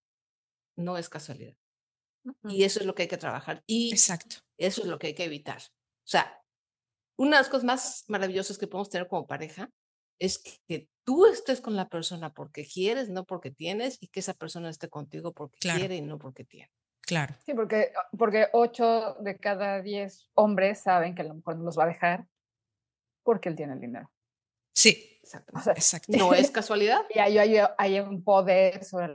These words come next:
Speaker 2: la mujer súper triste.
Speaker 3: Súper
Speaker 2: Porque entonces
Speaker 3: triste.
Speaker 2: el hombre puede hacer lo que se le dé la refregada gana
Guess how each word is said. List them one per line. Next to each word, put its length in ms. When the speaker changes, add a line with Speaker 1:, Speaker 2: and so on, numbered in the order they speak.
Speaker 2:
la 120
mujer 540
súper 440
triste. 340
Speaker 3:
Súper 360
Speaker 2:
Porque 160
entonces 180
Speaker 3:
triste. 60
Speaker 2:
el 80
hombre 160
puede 160
hacer 140
lo 60
que 80
se 80
le 100
dé 120
la 440
refregada 540
gana 320